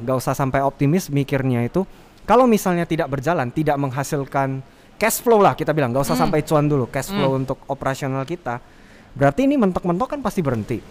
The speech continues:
Speaker 2: Betul.
Speaker 1: Nah, kalau berhenti itu jadinya apa?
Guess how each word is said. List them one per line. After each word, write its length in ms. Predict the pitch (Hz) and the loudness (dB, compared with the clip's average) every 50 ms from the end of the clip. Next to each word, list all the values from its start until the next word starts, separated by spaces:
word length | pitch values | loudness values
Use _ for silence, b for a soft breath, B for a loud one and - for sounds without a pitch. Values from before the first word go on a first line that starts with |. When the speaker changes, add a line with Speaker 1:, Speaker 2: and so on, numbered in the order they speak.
| - - - | -20 -16 -12
Speaker 2:
Betul. 300 | 180 - - 208 170 131 - - - - - | -10 -4 -2 -2 -2 -2 -4 -12 -20 -10 -6
Speaker 1:
Nah, 140 | 135 123 - | -4 -4 0
kalau 220 | - 156 156 160 147 | 0 2 2 2 2
berhenti 420 | 143 143 147 139 131 127 196 247 208 | 2 0 0 0 0 -2 -2 -2 -2
itu 240 | 180 170 262 262 202 | -4 -4 -2 -4 -2
jadinya 420 | 143 143 135 139 139 165 214 240 233 | 0 2 2 2 2 0 -2 -4 -6
apa? 240 | - 185 - - | -6 -8 -8 -8